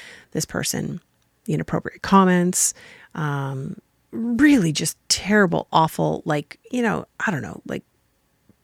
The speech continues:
being preyed upon really is what it was, what it felt like, fearing that there would be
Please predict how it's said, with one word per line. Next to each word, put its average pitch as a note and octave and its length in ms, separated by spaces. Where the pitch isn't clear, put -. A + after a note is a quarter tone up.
being B3+ 220
preyed F#3 360
upon - 400
really F#3+ 460
is E3 240
what D3+ 180
it - 80
was, D3 420
what C3+ 120
it - 80
felt - 340
like, D3+ 340
fearing G3+ 880
that D3+ 520
there E3+ 280
would D#3 180
be D3+ 200